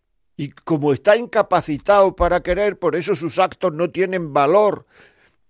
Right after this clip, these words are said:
ni civil, muchas veces,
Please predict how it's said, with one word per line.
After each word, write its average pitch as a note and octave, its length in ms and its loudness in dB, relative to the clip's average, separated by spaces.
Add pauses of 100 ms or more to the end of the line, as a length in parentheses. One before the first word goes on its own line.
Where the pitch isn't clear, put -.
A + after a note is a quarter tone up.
(120)
ni D3 300 -4
civil, E3+ 600 -4 (540)
muchas D#3 320 -4
veces, G3+ 460 -4